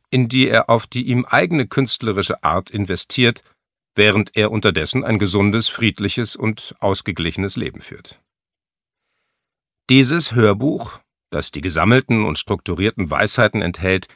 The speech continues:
die er mit seinen Lesern und Zuhörern geteilt hat, verrät, wie sie für sich selbst dasselbe erreichen können. Die Lebensgeschichte von Nawal ist lehrreich. Ein selbstreflektierter Gründer, Selfmade-Investor, Unternehmer und Ingenieur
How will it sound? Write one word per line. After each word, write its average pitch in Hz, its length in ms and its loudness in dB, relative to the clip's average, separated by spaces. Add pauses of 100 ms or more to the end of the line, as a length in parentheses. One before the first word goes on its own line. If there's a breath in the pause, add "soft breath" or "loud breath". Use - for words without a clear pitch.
(180 soft breath)
die 98 160 -2
er 113 180 4
mit 104 140 2
seinen 87 280 0
Lesern 101 400 2
und 85 120 -8
Zuhörern 92 480 0
geteilt 98 460 -2
hat, 110 220 2
verrät, 104 520 2 (400 soft breath)
wie 117 220 2
sie 113 240 0
für - 140 -2
sich 117 180 -2
selbst - 600 -4
dasselbe 76 380 -4
erreichen - 440 -10
können. - 380 -20 (1200)
Die 95 40 0
Lebensgeschichte 139 680 0
von 113 220 2
Nawal 104 340 4
ist - 160 -4
lehrreich. 104 600 2 (600 loud breath)
Ein 120 300 4
selbstreflektierter 117 1040 0
Gründer, 123 580 2
Selfmade-Investor, 117 1160 2
Unternehmer 110 600 2 (300 soft breath)
und 120 320 0
Ingenieur 104 760 2